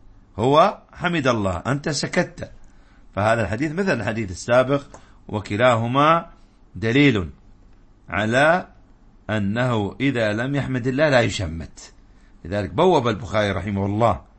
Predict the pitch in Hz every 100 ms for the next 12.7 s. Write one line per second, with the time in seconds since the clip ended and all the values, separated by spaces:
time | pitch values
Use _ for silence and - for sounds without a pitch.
0 | - _ - 90 87 131 143 135 170 190
1 | - 104 95 107 101 98 123 147 147 127
2 | 139 131 135 135 175 196 98 117 110 -
3 | 80 - - - - - - - - -
4 | 82 87 87 113 101 92 135 143 113 117
5 | 127 127 143 131 - - - - - -
6 | - - - - - - - 98 135 170
7 | 123 92 - - - - 98 95 95 113
8 | - - 95 120 104 107 113 104 95 107
9 | 135 139 135 147 175 127 98 - - -
10 | - - - _ - 90 107 120 113 127
11 | 104 117 170 202 160 196 180 139 - 135
12 | 120 107 98 101 95 92 90